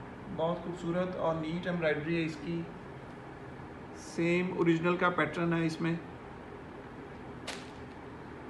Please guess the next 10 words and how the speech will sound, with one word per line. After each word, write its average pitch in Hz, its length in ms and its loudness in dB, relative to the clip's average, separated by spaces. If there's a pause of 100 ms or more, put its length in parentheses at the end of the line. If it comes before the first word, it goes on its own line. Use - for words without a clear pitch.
(140)
व्यूअर्स, 196 360 8
इसके 202 320 6
साथ 180 520 10 (200)
हैंड 160 320 6
एम्बेलिश्ड 170 580 6 (180)
नेकलाइन 185 500 6
है, 202 200 0 (760)
इसमें 175 640 4 (260)
पर्ल्स, 185 460 6
स्टोन्स, 175 680 2